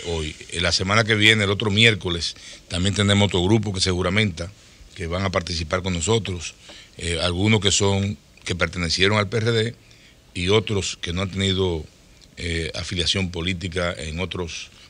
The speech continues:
partidos y que van a asumir con nuestro partido la responsabilidad de iniciar un trabajo de consolidación y fortalecimiento del P R D. De eso se trata, de, de tener, eh, este proceso de fortalecimiento, crecimiento,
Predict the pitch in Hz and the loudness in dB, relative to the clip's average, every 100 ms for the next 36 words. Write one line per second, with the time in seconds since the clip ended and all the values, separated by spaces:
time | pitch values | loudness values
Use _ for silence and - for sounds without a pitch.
0 | - 90 85 147 127 117 - - - 92 | -10 -8 0 2 2 0 -8 -18 -14 -6
1 | 98 92 110 107 98 95 98 95 90 107 | -2 0 2 2 2 0 0 0 -2 0
2 | 110 113 87 95 87 92 - - - - | -2 -2 -2 -2 -2 -6 -12 -20 -18 -4
3 | 90 87 80 82 85 87 92 98 95 92 | 0 0 0 -2 0 2 4 4 2 -2
4 | 92 87 82 85 87 87 78 80 82 76 | -2 -2 -2 -2 -2 -4 -6 -8 -8 -8
5 | 76 85 87 80 80 - - - 78 90 | -6 -4 -4 -4 -8 -16 -20 -14 -8 -6
6 | 78 82 82 80 80 80 76 80 71 - | -4 -4 -4 -4 -4 -6 -8 -10 -12 -16
7 | - - - - - 87 113 117 120 123 | -20 -20 -18 -18 -6 4 4 6 2 4
8 | 131 110 131 98 85 80 82 80 78 87 | 6 4 2 -2 -2 -4 -8 -10 -8 -4
9 | 82 98 101 98 - - 82 82 80 82 | 2 4 6 4 -2 -6 -4 -4 -8 -10
10 | 82 - 92 76 90 - 110 117 - 90 | -8 0 0 0 -4 0 4 4 4 0
11 | 82 - - - - - 82 87 82 90 | -10 -18 -20 -20 -20 -14 -4 -2 -2 -6
12 | 78 85 82 85 98 110 98 95 92 95 | -4 -4 -4 2 6 6 4 -6 -4 0
13 | 117 101 92 92 | 2 2 0 -6